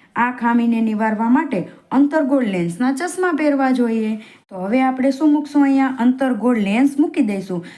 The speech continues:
તો અનંત અંતરેથી આવતા કિરણો હોય એ અંતર્ગોળ લેન્સના કારણે શું પામશે? વિસ્તરણ પામશે.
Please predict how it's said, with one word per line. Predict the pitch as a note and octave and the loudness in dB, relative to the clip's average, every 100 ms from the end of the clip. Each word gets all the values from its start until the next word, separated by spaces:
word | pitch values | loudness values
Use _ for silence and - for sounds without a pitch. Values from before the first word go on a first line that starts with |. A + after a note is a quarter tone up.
| - | -10
તો | G#3 | -6
અનંત | G#3 B3 C#4 C4 | 0 4 4 2
અંતરેથી | C4+ C4 C4 C4 C4 | 2 2 0 0 0
આવતા | B3+ C4 C4 | 0 0 0
કિરણો | B3+ C#4+ C#4+ C#4 | 0 2 4 4
હોય | C4+ D4+ A3 - - | 4 2 0 -8 -12
એ | F#3 | -10
અંતર્ગોળ | - B3 C4 C4+ A#3+ B3+ | 0 2 2 2 2 2
લેન્સના | A#3 B3+ C4 B3+ | 4 2 2 2
કારણે | B3+ B3+ A#3 | 2 2 0
શું | A3+ D4+ | 0 -2
પામશે? | C4+ B3+ B3 C4 | 0 0 0 0
વિસ્તરણ | G3+ C4+ - C#4+ A3 F3 | 0 0 0 0 0 -2
પામશે. | F3+ F3 D#3+ D#3+ | -2 -4 -4 -8